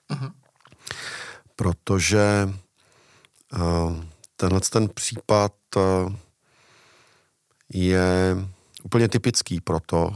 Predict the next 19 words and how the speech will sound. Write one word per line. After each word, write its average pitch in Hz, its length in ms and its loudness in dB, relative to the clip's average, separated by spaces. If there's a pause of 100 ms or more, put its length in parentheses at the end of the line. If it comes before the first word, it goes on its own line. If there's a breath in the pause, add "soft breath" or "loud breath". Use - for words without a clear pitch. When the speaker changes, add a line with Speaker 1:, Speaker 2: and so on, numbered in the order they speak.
(140)
Speaker 2:
aby 95 640 0
člověk 95 380 0
si - 160 -4
uvědomil, 92 480 2
jak 85 160 -2
důležitá 87 520 0
je 85 80 2
ta - 200 -6
ochrana 85 380 -2
bohatství 80 720 -2 (840 loud breath)
a 82 360 2 (260)
filozofie, 98 720 2
která 92 340 -2
vlastně 92 420 0 (800)
nás 101 440 2
a 98 60 2
naše 98 220 2
klienty 98 380 2
provází 87 720 0